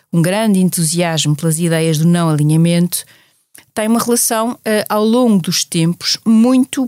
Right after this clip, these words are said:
positiva com Moscovo. Isso é difícil deixar cair. A Índia aqui até possa ser um país mais, eh, chave ou mais interessante para tentar fazer a ponte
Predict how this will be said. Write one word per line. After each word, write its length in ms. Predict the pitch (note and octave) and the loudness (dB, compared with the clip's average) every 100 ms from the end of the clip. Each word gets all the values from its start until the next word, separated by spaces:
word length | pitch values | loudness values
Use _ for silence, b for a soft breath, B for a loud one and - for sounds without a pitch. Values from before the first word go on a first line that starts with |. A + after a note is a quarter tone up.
| - | -6
positiva 680 | A3+ G#3+ G#3+ - G#3+ G#3 A3 | -6 -4 -4 -4 -2 -2 -2
com 260 | - G#3 G#3 | -2 0 2
Moscovo. 760 | G#3 - - A3+ E3+ C#3+ - - _ _ - | 2 0 -2 0 0 -2 -10 -16 _ _ -4
Isso 240 | G3 - | -2 -2
é 60 | B3 | -2
difícil 640 | B3 - - A3+ - G3 | -2 -2 -2 -2 -2 -2
deixar 400 | E3 E3 - D#3+ - | -2 -2 -2 -6 -6
cair. 400 | D3+ C#3+ - - - - b b b b _ - | -4 -4 -6 -8 -8 -8 b b b b _ -4
A 80 | |
Índia 340 | G3+ B3+ A#3 A3+ | 0 2 0 -2
aqui 220 | - B3+ | -4 -6
até 180 | B3 A#3 | -2 -4
possa 320 | A3 A3 A3+ | -2 -4 -2
ser 220 | - A3 | -2 0
um 140 | G#3 F#3+ | 0 0
país 540 | G#3 G3 G3 F3+ D#3+ | 0 0 0 -2 0
mais, 760 | F#3 G3+ G3 F3 D#3 - - - b b b b E3+ | 0 0 0 -2 -2 -4 -6 -8 b b b b -6
eh, 200 | E3+ - | -6 -4
chave 540 | - - G3+ F#3+ A3 - - - | -4 -4 -2 -4 -4 -6 -10 -6
ou 140 | F3+ | -2
mais 400 | F#3 A3 A3 G3 | 0 0 -2 -2
interessante 800 | G3+ F#3 - - F#3+ E3 A3 - | -2 -2 -4 -4 -4 -6 -8 -10
para 160 | - F#3+ | -10 -6
tentar 400 | A3 G3 A#3 A#3 | -2 -2 -2 -4
fazer 360 | - G3+ G#3+ | -4 -2 -2
a 40 | G3+ | -4
ponte 560 | - G#3+ G#3 F#3+ - | -4 -2 0 -2 -6